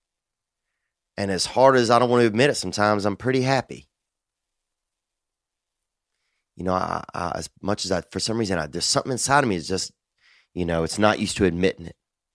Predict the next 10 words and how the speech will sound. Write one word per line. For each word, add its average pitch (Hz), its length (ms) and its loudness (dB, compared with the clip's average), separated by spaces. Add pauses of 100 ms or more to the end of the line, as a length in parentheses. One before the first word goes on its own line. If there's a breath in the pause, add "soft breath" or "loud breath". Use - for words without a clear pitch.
(340 soft breath)
It's - 160 -4
that 107 140 4
same 123 320 2
thing 123 240 2
I 120 80 2
think 127 260 -4
that, 117 140 4
I, - 20 4
you 110 160 2
know, 101 300 2